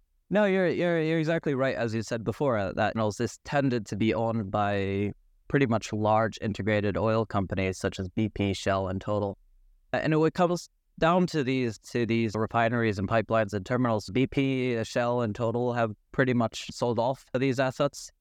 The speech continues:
So B P, for example, they sold Grangemouth to refinery to Ineos in two thousand five. They sold Northampton and Kingsbury, uh, oil terminal and the U K oil pipeline system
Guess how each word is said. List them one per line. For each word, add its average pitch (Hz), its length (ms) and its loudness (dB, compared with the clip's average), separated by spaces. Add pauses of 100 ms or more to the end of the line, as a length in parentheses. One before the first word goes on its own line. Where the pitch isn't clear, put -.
So 120 160 0
B 117 200 2
P, 123 320 2
for 127 180 0
example, 107 420 -2
they 104 140 0
sold 110 460 -2
Grangemouth 139 640 0 (160)
to 117 400 0
refinery 123 600 0
to - 160 -4
Ineos 131 440 0
in 104 80 -2
two 117 140 -2
thousand 107 300 0
five. 131 380 -2 (440)
They 113 100 -2
sold 117 320 0
Northampton 120 640 0
and 113 180 -2
Kingsbury, 123 720 0
uh, 117 240 -2
oil 123 240 2
terminal 123 600 0
and 113 220 -2
the 110 80 2
U 117 120 2
K 113 340 0
oil 120 240 0
pipeline 123 480 -2
system 127 520 -2